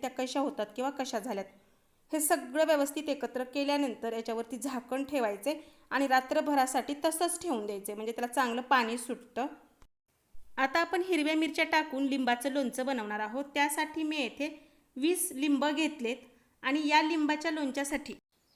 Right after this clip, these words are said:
ज्या हिरव्या मिरच्या आपण घेणार आहोत त्या थोड्याशा जाडसर घ्या आणि पोपटी रंगाच्या घ्या. या कमी तिखट असतात, चवीला छान लागतात. येथे मी पंधरा मिरच्या घेतल्यात. तुम्ही तुमच्या आवडीनुसार कमी जास्त करू शकता.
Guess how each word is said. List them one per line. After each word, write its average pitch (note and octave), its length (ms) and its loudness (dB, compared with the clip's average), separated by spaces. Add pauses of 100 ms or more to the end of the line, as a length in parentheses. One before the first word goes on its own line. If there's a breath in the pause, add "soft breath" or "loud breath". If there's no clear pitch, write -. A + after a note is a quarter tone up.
(260)
ज्या D4+ 120 4
हिरव्या D4+ 380 2
मिरच्या D#4+ 340 2
आपण D4+ 280 2
घेणार C#4 340 2
आहोत B3 300 2
त्या C#4+ 220 -4
थोड्याशा D4 280 0
जाडसर C#4 560 4
घ्या B3+ 240 0 (420 loud breath)
आणि C#4+ 180 2
पोपटी D#4+ 440 0
रंगाच्या B3 480 2
घ्या. A#3+ 180 -4 (140)
या B3 100 0
कमी D#4 280 4
तिखट D4+ 400 0
असतात, A3+ 340 0
चवीला B3 460 -2
छान C#4 240 0
लागतात. C4+ 420 0 (640)
येथे D4 440 0
मी F4+ 140 4
पंधरा D#4+ 360 4
मिरच्या D4 400 2
घेतल्यात. C4 400 -2 (140)
तुम्ही D#4+ 220 -4
तुमच्या E4 260 2
आवडीनुसार D#4 400 2
कमी C#4+ 260 0
जास्त A#3+ 260 -2 (100)
करू A3+ 200 -2
शकता. - 340 -10